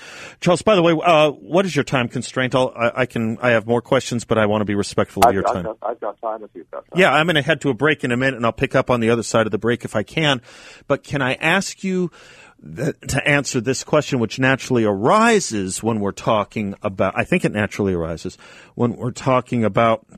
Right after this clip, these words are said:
Speaker 1: cognitive abilities, uh, in different groups. What is it in Nigerians and Ghanaians that has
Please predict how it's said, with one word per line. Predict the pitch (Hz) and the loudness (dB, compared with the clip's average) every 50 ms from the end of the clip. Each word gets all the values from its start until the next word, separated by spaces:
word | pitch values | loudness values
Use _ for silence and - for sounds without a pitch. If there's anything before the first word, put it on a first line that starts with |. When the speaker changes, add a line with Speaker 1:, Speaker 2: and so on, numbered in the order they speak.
| _ _ _ _ _ _ _ - - _ - - | _ _ _ _ _ _ _ -20 -20 _ -14 -6
Speaker 1:
cognitive | - 139 131 127 131 123 135 123 113 110 95 | 0 2 2 2 2 2 0 2 2 2 0
abilities, | 104 92 - 120 123 120 120 110 110 107 104 98 - - - _ - - - - - - _ _ - | 0 -2 0 2 2 2 2 0 0 -2 -2 -4 -4 -8 -14 _ -20 -20 -20 -20 -20 -20 _ _ 0
uh, | 123 120 117 120 - - | 2 2 2 2 0 -2
in | 120 113 107 104 | -2 -2 -2 -2
different | 98 - 127 117 - - 117 101 - - | 0 -2 -2 -2 -2 -4 -4 -4 -6 -8
groups. | - 110 104 113 165 208 190 131 107 87 - - - - - - _ _ - _ _ _ _ _ | -10 -8 -2 0 2 4 4 2 0 -2 -8 -12 -10 -10 -12 -12 _ _ -20 _ _ _ _ _
What | - - 104 110 139 208 240 220 - _ _ _ _ - | -14 -10 -4 0 2 2 2 2 -2 _ _ _ _ -2
is | 220 262 294 269 226 190 165 | 2 2 2 2 2 0 -2
it | 120 87 - - - - - _ _ _ _ | -2 -4 -6 -10 -16 -18 -18 _ _ _ _
in | - 135 127 120 113 110 107 104 101 101 | -4 0 0 2 2 2 2 0 0 -2
Nigerians | 98 98 101 107 113 110 107 95 - - 117 110 101 101 98 95 90 90 87 85 - | -4 -4 -2 0 0 0 0 -2 0 2 2 4 4 2 2 0 -2 -4 -6 -6 -6
and | 101 92 92 87 | -6 -6 -4 -2
Ghanaians | 110 107 101 98 98 92 90 87 85 82 87 82 - - - | 0 0 0 0 0 -2 -4 -6 -6 -8 -8 -10 -8 -4 -2
that | 110 101 - - | -2 -2 -2 -4
has | 285 269 - 123 117 107 104 98 90 | -8 -4 0 2 2 2 2 0 -2